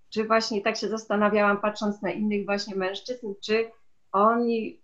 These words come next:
bo pracowałam z różnymi tam przecież też i mężczyznami, r-, różne były rozmowy, więc jakby właśnie tak oceniałam, czy jak, jak, jakby on się znalazł w roli na przykład mojego męża,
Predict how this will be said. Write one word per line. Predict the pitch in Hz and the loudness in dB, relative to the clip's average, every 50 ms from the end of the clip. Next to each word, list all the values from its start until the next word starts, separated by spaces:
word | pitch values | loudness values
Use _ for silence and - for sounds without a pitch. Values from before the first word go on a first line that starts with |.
| _ - | _ -6
bo | - 208 208 | -2 -2 -2
pracowałam | 208 - 220 220 254 226 240 240 247 247 | 0 -2 -4 -4 -2 0 2 2 2 2
z | 247 254 | 0 -2
różnymi | 247 254 254 269 269 269 233 185 175 - | -2 -2 0 0 2 2 2 0 0 -2
tam | 165 160 | -4 -8
przecież | 160 - 180 170 - 170 175 - | -6 -6 -8 -8 -6 -6 -8 -6
też | - 170 170 - | -6 -6 -6 -4
i | 170 | -4
mężczyznami, | 165 165 175 175 - - 180 175 - 175 185 208 220 214 190 175 175 165 165 165 | -2 -2 -2 -4 -4 -6 -6 -4 -2 0 0 0 0 0 2 2 2 2 0 -2
r-, | 165 175 - - 175 | -4 -6 -4 -4 -4
różne | 170 175 175 - 175 170 | -4 -4 -4 -4 -6 -4
były | 170 175 175 170 180 | -2 -2 -2 -2 -2
rozmowy, | 190 196 196 - 240 254 254 240 208 214 214 208 - - _ _ _ _ _ _ _ _ _ _ - | -2 -2 -4 -2 -4 -2 -2 -2 -2 -4 -6 -6 -8 -14 _ _ _ _ _ _ _ _ _ _ -4
więc | 175 208 214 214 214 214 - - - - _ _ _ _ _ _ _ _ _ _ _ - | 0 2 2 2 2 -2 -6 -14 -16 -16 _ _ _ _ _ _ _ _ _ _ _ -4
jakby | 202 208 208 208 202 196 214 214 208 | -2 -2 -2 -2 0 4 4 4 4
właśnie | 214 214 214 214 240 208 202 | 4 2 0 0 -2 -4 -2
tak | - 220 220 - - | 0 -2 0 0 0
oceniałam, | 220 214 - 247 220 220 240 254 262 269 254 247 247 | 0 0 0 0 0 2 2 2 2 2 2 0 -2
czy | - 233 | -2 -2
jak, | 226 226 214 214 - - | 0 0 0 -2 -4 -6
jak, | 214 190 185 - - - | -4 -4 -4 -4 -4 -4
jakby | 202 202 196 226 220 - | -4 -2 0 0 0 2
on | 247 285 311 | 2 0 0
się | - 285 262 | -2 -6 -8
znalazł | 254 254 240 254 262 269 262 - - 220 - | -6 -4 -2 0 0 -2 -4 -6 -12 -12 -6
w | 226 | -4
roli | 220 233 247 254 262 262 | -2 0 0 0 0 0
na | 240 233 | -2 -4
przykład | 240 - - 254 247 240 240 - | -6 -10 -10 -10 -10 -10 -10 -8
mojego | 233 233 240 240 233 214 226 226 | -6 -4 -4 -4 -2 -2 -2 -2
męża, | 220 208 170 147 139 151 - - 131 - | 0 0 0 -2 -2 -4 -8 -10 -12 -14